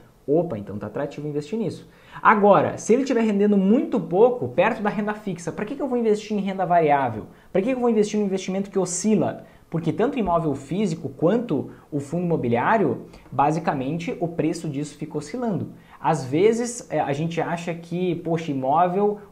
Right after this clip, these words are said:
pre-, imóvel não, não tem queda, imóvel não varia. Na verdade, varia da mesma maneira, tá? Da mesma maneira que qualquer outro investimento de renda variável, ou seja, que tem oscilação.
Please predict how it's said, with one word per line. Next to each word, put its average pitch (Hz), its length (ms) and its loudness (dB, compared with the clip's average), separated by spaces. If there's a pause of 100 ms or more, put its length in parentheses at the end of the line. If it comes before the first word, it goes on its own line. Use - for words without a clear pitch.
pre-, 175 260 2
imóvel 175 480 0
não, 233 260 -2
não 214 160 -2
tem 208 200 -4
queda, 143 320 -4
imóvel 120 420 -2
não 175 140 -4
varia. 180 420 -2 (180)
Na 143 140 -4
verdade, 143 580 -4
varia 135 540 -2
da 143 180 -6
mesma 131 400 -4
maneira, 165 440 -6
tá? 151 380 -8 (200)
Da 120 100 -6
mesma 120 300 -2
maneira 190 460 -2 (180)
que 151 100 -10
qualquer 135 440 -2
outro 170 180 -2
investimento 170 760 -6 (360)
de 139 120 0
renda 135 280 -2
variável, 143 560 -2
ou 110 80 -4
seja, 113 400 -4
que - 180 -18
tem 120 160 -8
oscilação. 135 800 -8